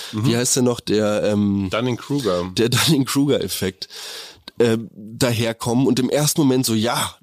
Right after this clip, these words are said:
Speaker 2: erstmal so einen Funken in dir auslösen und du
Speaker 1: Mhm.
Speaker 2: sagst, ja, das sehe ich genauso, das macht Sinn für mich. Und bei mir dann aber später irgendwann so ein bisschen tiefer in, in die Materie, in mich zu sinken, um dann festzustellen, so,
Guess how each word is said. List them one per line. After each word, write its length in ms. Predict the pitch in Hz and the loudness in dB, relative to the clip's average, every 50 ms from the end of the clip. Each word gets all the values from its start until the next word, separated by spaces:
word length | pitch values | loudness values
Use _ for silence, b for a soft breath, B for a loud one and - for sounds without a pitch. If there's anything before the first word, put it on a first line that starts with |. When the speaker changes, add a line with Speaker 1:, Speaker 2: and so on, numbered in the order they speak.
| _ _ | _ _
Speaker 2:
erstmal 360 | 101 120 120 - 147 131 117 | -2 0 0 0 0 0 2
so 100 | 113 117 | 2 2
einen 220 | 113 113 110 101 | 2 2 2 2
Funken 480 | - - - 185 226 220 - 127 120 107 | 0 0 2 0 0 0 0 2 2 4
in 120 | - - | 4 2
dir 200 | 104 - 95 71 | 2 0 0 -2
auslösen 640 | - 98 98 101 - - 98 95 95 95 101 117 107 | -2 -2 -2 -2 -2 -2 -2 0 0 0 0 0 0
und 60 | 110 | 0
du 60 | 104 107 | 0 0
Speaker 1:
Mhm. 60 | 113 | 0
Speaker 2:
sagst, 340 | 113 - 139 - - - - | 0 -2 -4 -6 -6 -6 -4
ja, 320 | 101 127 139 135 - - - B B B B B B B B - | -2 -2 0 -2 -4 -6 -10 B B B B B B B B -2
das 180 | 127 120 120 | -2 0 2
sehe 180 | - 143 151 147 | 2 2 2 2
ich 140 | 131 - - | 2 0 0
genauso, 680 | 131 123 127 127 131 131 139 127 107 95 92 90 80 - - | 2 2 2 2 2 2 2 2 0 0 0 -2 -4 -6 -4
das 300 | 120 110 - - - 113 | -2 0 0 0 0 0
macht 320 | 113 117 123 120 - - | 0 0 0 -2 -2 -2
Sinn 180 | 135 156 190 - | 0 0 0 -2
für 140 | - 92 | -4 -6
mich. 320 | 90 87 98 98 - - B B B B B B B | -6 -6 -6 -8 -8 -10 B B B B B B B
Und 640 | - 120 123 123 127 127 - - 98 104 120 127 - _ _ | 0 4 4 4 4 2 0 -8 -16 -18 -16 -18 -18 _ _
bei 140 | - 131 117 | -2 0 2
mir 240 | 123 123 131 160 175 | 2 2 2 2 2
dann 180 | 170 147 147 - | 0 0 0 -2
aber 220 | - 123 135 127 | -2 -2 -2 -2
später 480 | 123 - - - 131 135 135 143 127 85 | -2 -2 -2 -2 -2 -2 0 0 0 0
irgendwann 320 | 117 143 139 127 123 120 | 2 2 0 0 0 0
so 100 | 113 120 | 0 0
ein 120 | 123 120 | -2 0
bisschen 400 | 120 131 - - 127 123 117 - | 0 -2 0 2 2 0 0 -2
tiefer 580 | - - - 165 180 - - 143 143 143 131 107 | -4 -4 -2 -2 -4 -2 0 0 0 0 0 0
in, 540 | - 120 131 139 135 131 127 120 120 110 - | 0 0 0 2 2 2 2 2 2 0 -2
in 260 | - - 131 131 127 | -2 0 0 0 2
die 100 | 123 131 | 0 0
Materie, 680 | 131 127 120 - - - 139 151 160 147 147 147 135 - | 0 -2 -2 -2 -2 -2 0 0 2 2 2 0 0 2
in 160 | 104 117 113 | 2 2 2
mich 200 | 131 139 - - | 2 0 -2 -4
zu 120 | - - 135 | -4 -4 -2
sinken, 480 | 117 120 127 131 131 - - 127 120 | 0 0 0 0 0 0 -2 0 2
um 160 | 87 110 113 | 2 2 2
dann 200 | 107 107 117 131 - | 2 2 0 0 0
festzustellen, 800 | - 127 123 - - - 127 117 - - 110 107 107 110 113 107 | -2 -4 -4 -4 -4 -2 -2 -4 -2 -2 0 0 2 2 2 0
so, 340 | 101 113 110 113 117 113 | 0 0 0 0 0 -2